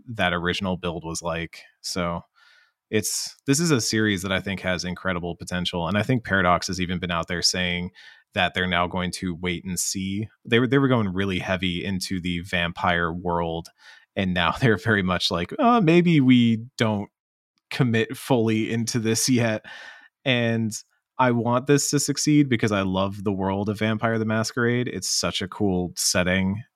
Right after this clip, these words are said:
and there's so much stuff that's ripe there, and there are some cool games coming out. I've heard the visual novels are very good. And,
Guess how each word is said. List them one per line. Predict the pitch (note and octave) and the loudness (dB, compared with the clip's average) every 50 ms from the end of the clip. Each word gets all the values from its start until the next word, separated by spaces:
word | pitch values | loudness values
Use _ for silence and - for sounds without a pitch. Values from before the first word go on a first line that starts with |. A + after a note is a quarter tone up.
| _ - | _ 0
and | F#2 F2+ F2+ F2 F2 E2+ E2+ F2 - - - | 2 4 4 4 2 2 0 -4 -6 -4 0
there's | F#2+ F#2 F2+ - | 2 2 4 4
so | - - - A2 G2+ F#2+ | 4 4 4 4 4 4
much | F2+ F2+ E2+ - - - - - | 4 4 4 2 0 0 0 0
stuff | - - - - G2 F2 - - | 0 0 2 4 4 2 2 0
that's | F#2+ F2 - - | -2 -2 -2 0
ripe | E2+ E2 E2 E2 - | 0 0 0 -2 -2
there, | - F#2+ F2+ F2 F2+ E2+ | 0 2 4 4 4 2
and | C#2+ F#2 G2 | 2 0 2
there | G#2 G#2 | 2 2
are | G2+ | 2
some | - - G2+ F2+ | 2 0 -2 -2
cool | - - G2+ F2+ | -2 -2 -2 -2
games | E2 F2 E2+ F2 F2 - | 0 -2 -2 -2 -2 -4
coming | - - F2+ F2 | -6 -4 -4 -2
out. | F2 E2+ F2 D2+ | 0 0 2 0
I've | G2+ G#2+ | 0 0
heard | - B2+ G2+ | 0 0 0
the | G2+ | 0
visual | F#2 G2+ G2+ G2+ F2+ | 0 0 0 0 2
novels | F2+ F2 E2+ E2+ E2 D#2 F2 | 2 0 0 0 -2 -4 -4
are | E2 | -4
very | E2+ E2+ E2 E2 E2 | -2 -2 -2 -2 -4
good. | - F2 E2+ E2 F2 F2+ F#2 - - - - - - - - _ _ _ _ - | -4 -2 -2 -2 -2 -4 -6 -8 -12 -18 -20 -20 -20 -20 -20 _ _ _ _ -6
And, | G2+ F#2+ F#2 F2 E2+ E2+ E2 D#2+ | -4 -2 -2 -2 -4 -4 -6 -8